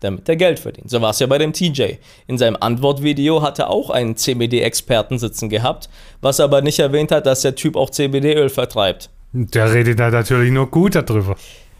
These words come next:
Speaker 1: So, weißt, deswegen hast du ja idealerweise Kontra-Stimmen drin, du hast Pro-Stimmen drin und vielleicht noch was Neutrales. Ich mach zum Beispiel gerade ein Video zum Melatonin-Spray und ich hab mir da auch einen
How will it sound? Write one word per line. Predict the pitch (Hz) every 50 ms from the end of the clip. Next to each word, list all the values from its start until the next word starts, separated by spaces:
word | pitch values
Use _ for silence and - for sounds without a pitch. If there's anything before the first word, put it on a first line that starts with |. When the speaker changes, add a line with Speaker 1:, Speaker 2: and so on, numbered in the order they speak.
| - -
Speaker 1:
So, | - 147 147 139 131
weißt, | 131 143 170 196 190 -
deswegen | 151 - - 165 156 156 156
hast | 156 156 - -
du | 147
ja | - -
idealerweise | - 202 208 196 165 147 135 131 135 135 131 120 120 117 120 127 123 143 156 165 170 165 - - _ _ _ -
Kontra-Stimmen | - - 160 175 175 - - 180 170 175 180 196 196 196 _ _ _ _ _ - - - - 180 190 190 202
drin, | 202 - 196 202 233 254 262 214
du | - 143 131
hast | 131 -
Pro-Stimmen | - - - - 160 170 180 185 175 - - 170 165 165 165 160
drin | 160 165 165 156
und | 147 151 147
vielleicht | - 151 147 147 143 -
noch | 147 139 139
was | 143 143 - 165
Neutrales. | 165 175 170 - - 101 95 98 90 - - - -
Ich | - -
mach | 175 165 170
zum | - 160 147
Beispiel | 143 147 143 - 147 135
gerade | 123 123 127 127 123 123 123
ein | 123 123 123
Video | 131 131 123 123 123
zum | 120 - - 131
Melatonin-Spray | 127 123 120 117 117 - 131 127 135 160 170 - - 185 190 - - - - _ _ _ - - - - - _ _ _
und | - 143 143
ich | 143 - 160
hab | 143 135 -
mir | 131 123
da | 131 -
auch | - 123 147 175 - -
einen | 135 135 131 127 120 123